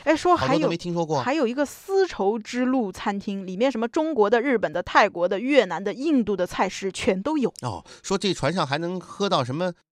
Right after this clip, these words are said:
Speaker 2: 二凉秋葵汤啊，
Speaker 1: 哦。
Speaker 2: 南方乳酪炸鸡，
Speaker 1: 哎，这是美国特色啊。
Speaker 2: 美食烘焙糕点，
Speaker 1: 嗯。
Speaker 2: 索拉纳火腿，
Speaker 1: 哎呦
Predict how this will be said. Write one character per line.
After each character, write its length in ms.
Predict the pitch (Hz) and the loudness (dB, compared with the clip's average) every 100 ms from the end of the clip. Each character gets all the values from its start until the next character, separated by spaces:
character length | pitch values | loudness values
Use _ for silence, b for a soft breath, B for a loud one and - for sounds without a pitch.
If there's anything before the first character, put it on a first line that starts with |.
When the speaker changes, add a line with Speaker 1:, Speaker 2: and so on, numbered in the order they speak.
| _ | _
Speaker 2:
二 260 | - 190 120 | 4 6 6
凉 220 | 107 143 | 2 -2
秋 200 | - 196 | 0 -2
葵 180 | 196 185 | 0 -4
汤 240 | 165 180 | -2 -2
啊， 120 | 165 - | -2 -6
Speaker 1:
哦。 380 | 190 175 180 247 466 | -10 -4 0 6 6
Speaker 2:
南 240 | 120 175 202 | 6 0 0
方 360 | 196 185 180 - | 4 4 2 -2
乳 280 | 135 104 92 | -2 0 2
酪 260 | 175 165 | 2 2
炸 260 | 120 180 120 | 2 0 0
鸡， 320 | - 190 202 | -2 -4 -2
Speaker 1:
哎， 100 | 247 | -4
这 120 | 262 | 0
是 60 | 359 | 2
美 280 | 302 233 202 | 4 4 2
国 200 | - 214 | 6 6
特 220 | - 285 | 8 4
色 160 | 233 196 | 4 -2
啊。 100 | 160 | 0
Speaker 2:
美 200 | 135 120 | 0 0
食 240 | - 147 | -2 -2
烘 300 | 185 220 214 | -2 -2 0
焙 160 | 208 156 | 0 2
糕 220 | 196 208 | 4 4
点， 380 | 151 82 98 139 | 2 -2 -2 0
Speaker 1:
嗯。 300 | 233 254 262 - _ _ | 4 4 4 -2 _ _
Speaker 2:
索 240 | - 139 | -2 2
拉 120 | 135 208 | 4 4
纳 180 | 202 | 2
火 180 | 147 185 | 2 2
腿， 440 | 208 110 87 107 151 | 0 -2 -4 -6 -6
Speaker 1:
哎 60 | |
呦 60 | 202 | -6